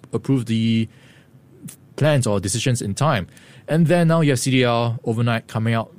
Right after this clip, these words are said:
to say, "Oh, this is not a case. It's a case of, mm, incorrect information being spread by Sincere."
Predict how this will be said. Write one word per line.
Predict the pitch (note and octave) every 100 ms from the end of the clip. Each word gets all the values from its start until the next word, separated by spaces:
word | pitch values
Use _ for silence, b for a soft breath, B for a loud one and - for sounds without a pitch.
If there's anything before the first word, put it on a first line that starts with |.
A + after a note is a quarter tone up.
| - _ -
to | G2
say, | - G#2 G#2 G2 B B B B
"Oh, | A#2 A2 A#2+ - _ _ - -
this | B2 C3 E3+ C#3+
is | B2+
not | D3 C#3
a |
case. | E3+ D#3 - -
It's | B2+ - -
a | A#2+ A#2+
case | A#2 C#3 C3+ -
of, | A2+ A#2 A#2 - - - _ - - - C3
mm, | B2 B2+ B2+
incorrect | F#3+ E3+ C#3 B2+
information | B2+ A2+ G2+ F#2 G#2 A2 C3 B B -
being | A2+ B2+
spread | - A#2 - B2+
by | G#2+ G#2
Sincere." | G#2 F#2+ - D#3 G2+